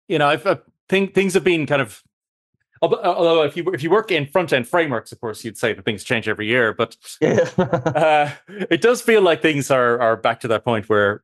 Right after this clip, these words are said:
Speaker 1: y-, it's like the early nineties, you know, where the web's coming out and just, it's just all new all, every year, which is absolutely
Speaker 2: <laughs>
Speaker 1: fabulous. Um, cool. Okay. Uh, go read Jose's book if you're listening to this, 'cause it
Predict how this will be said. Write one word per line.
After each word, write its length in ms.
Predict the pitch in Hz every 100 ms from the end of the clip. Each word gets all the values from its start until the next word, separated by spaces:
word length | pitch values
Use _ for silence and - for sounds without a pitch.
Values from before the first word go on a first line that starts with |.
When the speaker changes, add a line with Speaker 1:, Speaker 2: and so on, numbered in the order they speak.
| _
Speaker 1:
y-, 200 | 135 120 120 _ _ _ _
it's 80 | -
like 120 | 123 123
the 100 | 117
early 140 | 110
nineties, 400 | 104 104 101 -
you 60 | 104
know, 80 |
where 100 | 101
the 80 | 101
web's 200 | 110 120
coming 180 | - 131
out 140 | 101 101
and 120 | 104
just, 160 | 117
it's 180 | - -
just 160 | 143 -
all 220 | 151 127
new 320 | 117 123 113
all, 160 | 113 110
every 200 | 120 113
year, 180 | 107 101
which 140 | -
is 140 | - - -
absolutely 420 | 113 - 107 110 - _
Speaker 2:
<laughs> 220 | _ _
Speaker 1:
fabulous. 520 | - 170 156 120 - - _ _ - _ -
Um, 460 | 147 165 165 156 - _ _
cool. 220 | - 214 -
Okay. 300 | 220 185 123 _ _ _ _
Uh, 420 | 139 143 143 139 139
go 100 | 208
read 220 | 226 262 208
Jose's 400 | 220 226 214 -
book 240 | 220 247
if 80 | 190
you're 80 | 175
listening 220 | 190 180
to 40 |
this, 240 | 220 285 -
'cause 200 | 156 123
it 200 | 131 127